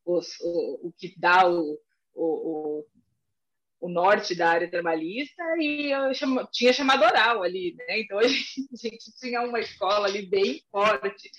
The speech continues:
E eu acho que esse era o mundo um pouco da empresa pequena, sabe? Porque todo mundo fazia um pouco de tudo. E tinha que ter profundidade, isso que eu via. E quando eu vou pra Mazars, a Mazars,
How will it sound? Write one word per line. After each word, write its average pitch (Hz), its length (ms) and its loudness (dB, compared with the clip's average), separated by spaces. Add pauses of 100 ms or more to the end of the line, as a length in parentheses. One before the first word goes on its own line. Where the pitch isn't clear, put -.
(500)
E 285 80 4
eu 294 60 6
acho 311 180 4
que 339 80 2
esse 339 240 4
era 320 80 4
o 302 60 4
mundo 269 300 4
um 240 40 -2
pouco 233 300 4
da 220 100 -2
empresa 214 340 -2
pequena, 190 560 -2
sabe? 196 400 -2 (400)
Porque 214 880 6 (340)
todo 269 220 8
mundo 254 180 6
fazia 233 480 2 (160)
um 233 100 -8
pouco 220 480 -2 (180)
de 180 200 -12 (120)
tudo. 175 280 -10 (440)
E 226 140 -2
tinha 254 320 0
que 254 100 -10
ter 262 80 4
profundidade, 202 880 0 (120)
isso 202 220 -14
que 220 80 -6
eu 202 80 -4
via. 170 300 -4 (520)
E 226 200 0
quando 302 200 6
eu 330 80 6
vou 262 180 0
pra 254 120 2
Mazars, 214 600 4
a 214 60 4
Mazars, 202 460 2